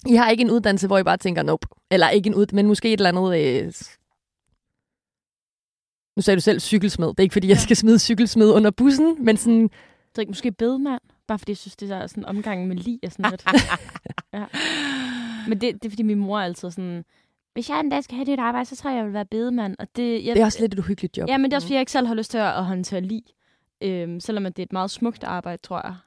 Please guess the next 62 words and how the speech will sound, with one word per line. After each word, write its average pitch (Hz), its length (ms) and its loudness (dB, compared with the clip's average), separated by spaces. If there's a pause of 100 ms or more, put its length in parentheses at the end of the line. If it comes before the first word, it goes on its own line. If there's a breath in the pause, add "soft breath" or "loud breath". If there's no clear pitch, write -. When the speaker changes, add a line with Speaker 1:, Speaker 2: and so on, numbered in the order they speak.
(140)
Speaker 3:
Mm. 165 80 -8
Speaker 2:
Øhm, 175 520 -10 (120)
et, 190 240 -14
et, 202 80 -12
selv 247 320 -6
de 285 100 -2
der, 254 180 0
det 247 240 -8
tror - 160 -6
jeg 220 100 -2
vil 196 80 -4
have 208 140 -4
lidt, 185 200 -10
øh, 180 140 -6
underligt 226 360 -2
med 185 140 -4
i 175 40 -6
starten, 240 360 0
men 185 220 -6
altså, 180 200 -10
jeg 170 120 -8
tror - 120 -20
ikke, 240 180 -2
det 262 60 2
er 269 40 6
noget, 240 140 6
jeg 233 140 2
sådan - 160 -12
decideret 240 500 2
vil 202 120 -2
vælge 202 180 -2
nogen 202 220 -6
fra 196 340 -4
på. - 280 -12
Speaker 3:
Nej, 147 240 2
og 165 100 0
det 185 60 0
er 196 40 2
jo 180 140 4
også, 175 140 2
men 220 100 2
det 233 60 -8
er 302 80 -2
jo 285 60 6
også 285 180 2
vores 269 200 2
privilegies, 233 920 -6
øh, 185 60 2
Speaker 2:
<laughs> 294 140 4
Ja. 262 120 6
Speaker 3:
når 220 80 -2
vi 214 60 0
er 208 40 2
ude 220 120 6
at 220 100 4
vælge. 190 300 2
Vi 208 80 -2
kan 233 80 -2
jo 233 80 2
egentlig 233 200 -2
vælge 196 160 -2
til 214 280 -2